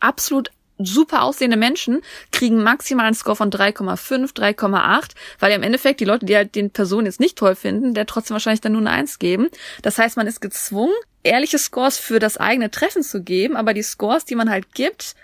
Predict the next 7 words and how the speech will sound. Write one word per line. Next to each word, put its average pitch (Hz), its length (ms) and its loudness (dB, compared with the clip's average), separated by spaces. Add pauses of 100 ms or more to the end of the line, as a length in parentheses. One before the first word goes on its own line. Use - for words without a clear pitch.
(360)
entscheiden 262 800 0
deine 226 360 2
eigene, 277 680 0 (380)
ja, 151 280 2
dein - 180 0
eigenes 214 340 0
Sternenlevel. 208 880 0